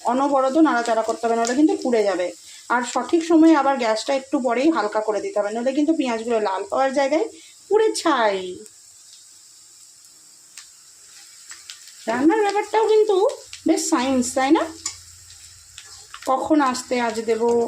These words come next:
কতটা নুন দেবো, কতটা জল দেবো, কে বলে রাঁধুনিরা সায়েন্স জানে না? মেঘলা দিন, বাইরে সারাদিন দুদিন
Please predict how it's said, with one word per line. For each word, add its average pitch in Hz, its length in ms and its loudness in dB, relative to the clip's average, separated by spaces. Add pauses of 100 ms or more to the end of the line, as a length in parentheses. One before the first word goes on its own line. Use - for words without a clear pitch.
(200)
কতটা 269 360 0
নুন 277 200 4 (160)
দেবো, 254 220 0 (180)
কতটা 262 340 0
জল 240 340 2
দেবো, 233 240 0 (520)
কে 320 140 6 (100)
বলে 220 360 2
রাঁধুনিরা 226 480 2
সায়েন্স 208 360 -4 (140)
জানে 240 220 0
না? 320 140 2 (3500)
মেঘলা 254 260 -2 (120)
দিন, 202 200 -2 (920)
বাইরে 247 360 -2 (280)
সারাদিন 247 580 -4 (160)
দুদিন 247 280 -4